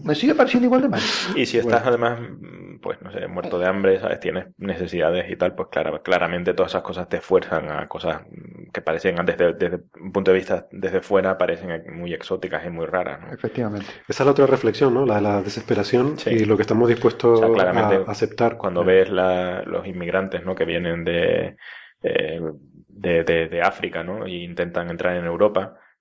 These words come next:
Speaker 2: eh, o sea, la aventura que llevan es, eh, increíble vista desde nuestro punto de vista, ¿no? Y realmente,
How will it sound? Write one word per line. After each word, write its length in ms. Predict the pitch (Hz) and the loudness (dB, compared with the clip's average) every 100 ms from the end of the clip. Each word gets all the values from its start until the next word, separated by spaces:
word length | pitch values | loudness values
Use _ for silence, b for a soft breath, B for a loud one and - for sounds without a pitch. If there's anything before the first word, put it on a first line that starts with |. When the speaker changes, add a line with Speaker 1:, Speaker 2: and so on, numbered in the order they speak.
| _ | _
Speaker 2:
eh, 600 | 107 92 87 85 82 78 80 73 80 95 92 | 0 0 0 0 -2 -4 -8 -14 -18 -20 -4
o 40 | |
sea, 140 | 104 | 0
la 100 | 87 | 0
aventura 800 | 90 85 82 101 101 101 98 95 | 0 -2 0 0 2 2 0 -2
que 120 | 95 92 | -4 0
llevan 440 | 98 101 98 98 | 2 2 2 0
es, 160 | 95 98 | -4 -2
eh, 200 | 101 101 | -4 -2
increíble 500 | 107 95 92 98 90 | -4 0 2 4 2
vista 380 | 90 - 92 90 | 2 2 2 2
desde 240 | 92 90 | 2 0
nuestro 240 | 90 - - | 0 -2 -2
punto 240 | 98 92 | 2 4
de 80 | 90 | 4
vista, 280 | 110 - 165 | 4 0 -2
¿no? 160 | 104 92 | -2 -2
Y 340 | 87 90 90 | -4 -4 -4
realmente, 680 | 90 87 87 87 98 101 101 | -2 0 0 4 6 6 2